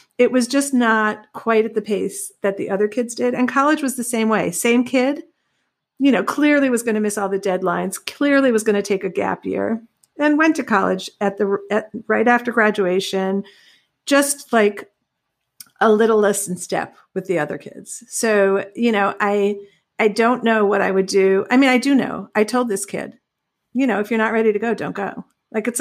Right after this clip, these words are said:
a whole lot of money to go to college and not be ready for it. And some of these things that,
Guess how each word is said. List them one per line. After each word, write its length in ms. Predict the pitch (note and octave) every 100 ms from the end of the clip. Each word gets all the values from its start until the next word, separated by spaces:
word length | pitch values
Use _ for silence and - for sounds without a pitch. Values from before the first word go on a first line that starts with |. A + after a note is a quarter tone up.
| -
a 100 | G3+
whole 440 | G3 - C#4 C4 B3+
lot 260 | A3+ G#3
of 60 | G3+
money 260 | G#3+ G3 F#3+
to 60 |
go 100 | G3+
to 60 | F#3+
college 480 | G#3 G3 G3 - G#3
and 60 |
not 160 | F#3+ F#3+
be 100 | F#3+
ready 240 | F3+ F#3+
for 220 | G3+ A3+
it. 240 | A#3+ C#4 C#4 - - - -
And 120 | A#3+
some 180 | C4+ C#4+
of 140 | C#4+
these 280 | A3+ A3 A3+
things 460 | A3 B3+ G#3 G3 -
that, 340 | F#3 F#3+